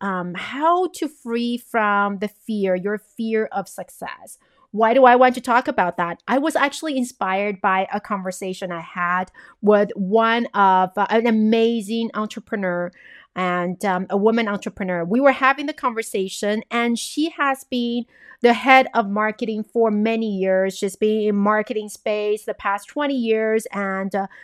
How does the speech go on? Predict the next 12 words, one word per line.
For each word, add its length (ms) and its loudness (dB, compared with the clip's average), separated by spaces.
I 100 2
think 160 4
the 60 0
past 320 -2
ten 280 -6
years, 420 -4
she's 400 -4
been 300 -2
head 260 -2
of, 180 -6
uh, 140 -4
marketing. 480 -4